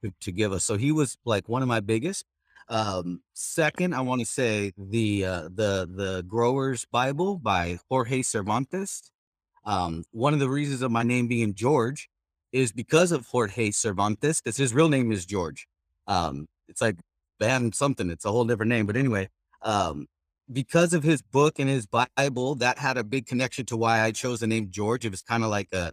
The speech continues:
a, my connection and, and thank you back to that, that guy. Uh, and then the green thumb comes from one, it's the weed, and I, I tend to be that, but it also kinda contributes in my love for Doctor Green Thumb. They were a huge part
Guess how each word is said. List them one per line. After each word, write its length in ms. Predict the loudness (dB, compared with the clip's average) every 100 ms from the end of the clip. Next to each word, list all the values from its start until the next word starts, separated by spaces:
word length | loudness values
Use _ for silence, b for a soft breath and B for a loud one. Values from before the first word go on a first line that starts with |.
| -6
a, 180 | -8 -6
my 240 | -2 0 0
connection 560 | 2 2 0 -2 -4
and, 160 | -2 -4
and 320 | -4 -4 -4 -10 _ _ _ -2
thank 280 | 0 0
you 80 | -2
back 240 | 0 -2 -2
to 100 | -2
that, 220 | 0 -2 _
that 180 | -4 -2
guy. 300 | -2 -2 -4 -10 _ _ _ _
Uh, 220 | -2 0 2
and 100 | 2
then 100 | 2
the 60 | 2
green 300 | 0 0 2
thumb 340 | 2 2 2 -2 _ _
comes 200 | 0 0
from 160 | -2 0
one, 240 | 2 2
it's 200 | 0 -2
the 100 | -2
weed, 280 | 2 4 4
and 120 | 2
I, 240 | 2 0 -2
I 40 |
tend 240 | -2 0
to 60 | 0
be 220 | 0 -2
that, 320 | 0 0 0 2
but 100 | 2
it 100 | 2
also 340 | 2 0 -4 -6
kinda 280 | -2 -2 -2
contributes 580 | -4 -6 -4 -6 -6 -2
in 80 |
my 160 | 0 2
love 320 | 4 2 2
for 260 | -2 -2 -2 2
Doctor 320 | 2 2 -4
Green 280 | -2 -2 -2
Thumb. 240 | -8 -10 _ _
They 140 | 0 0
were 200 | 0 -2
a 60 | -6
huge 580 | -6 -2 -2 -2 -6
part 320 | -2 -2 -2